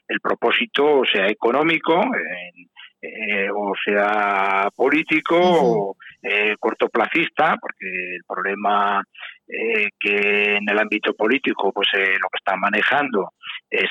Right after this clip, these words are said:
Speaker 1: el cortoplacismo. Eh,
Speaker 2: Ujú.
Speaker 1: vamos a ver, por eso esa frase, "En nada es lo que parece", porque, bueno,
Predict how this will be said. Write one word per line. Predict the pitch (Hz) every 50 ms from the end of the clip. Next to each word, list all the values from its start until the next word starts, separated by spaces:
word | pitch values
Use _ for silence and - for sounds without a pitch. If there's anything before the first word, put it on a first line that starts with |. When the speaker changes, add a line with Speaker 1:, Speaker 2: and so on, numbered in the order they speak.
| -
Speaker 1:
el | 101 92 92
cortoplacismo. | - - 101 98 - - 107 - 120 127 123 - 147 143 143 143 151 160 180 233 -
Eh, | - 214
Speaker 2:
Ujú. | 208 202
Speaker 1:
vamos | 196 - 180 180 175 -
a | - 104
ver, | 117 123 123 -
por | - 98 110
eso | 117 113 - 117
esa | 104 - 107 107
frase, | - - 117 127 123 - 120 - - _ _ - - - _ -
"En | 123 101 98
nada | 104 110 107 107
es | 104 101
lo | 117 117
que | 117 120
parece", | - - 139 139 143 143 - 165 165 165
porque, | - 117 104 - - - 120 123 127 117 104
bueno, | - - 120